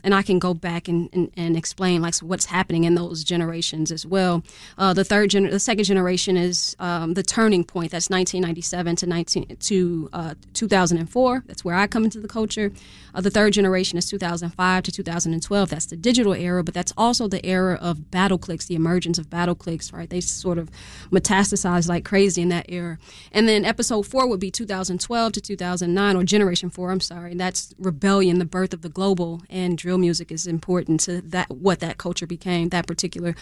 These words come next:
uh, era of the culture became. And then I think here we are now, it's like two thousand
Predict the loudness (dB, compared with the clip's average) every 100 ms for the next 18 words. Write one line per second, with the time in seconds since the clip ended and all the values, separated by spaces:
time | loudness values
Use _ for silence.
0 | -14 -10 0 0 0 -4 0 4 4 2
1 | -4 -8 -8 -8 -8 -6 -4 -6 -10 -10
2 | 2 4 4 2 -2 -2 -2 -4 -2 0
3 | 2 4 4 2 0 -4 -6 -6 -2 0
4 | 2 2